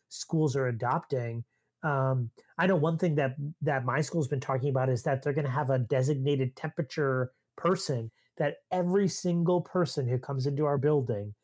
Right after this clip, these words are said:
and we've got a, a, oh my gosh, I wanna say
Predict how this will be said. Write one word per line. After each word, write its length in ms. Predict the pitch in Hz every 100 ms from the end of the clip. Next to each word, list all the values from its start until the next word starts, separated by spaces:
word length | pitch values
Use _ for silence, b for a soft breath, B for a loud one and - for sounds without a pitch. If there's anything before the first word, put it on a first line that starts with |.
| b b
and 80 | 147
we've 160 | 165 196
got 160 | 202
a, 380 | 156 139 127 127 - _ _ _ -
a, 640 | 135 135 131 127 127 127 127 _ -
oh 80 | 135
my 160 | 131
gosh, 340 | 131 123 120 139
I 60 |
wanna 240 | 135 135 127
say 520 | - 135 131 127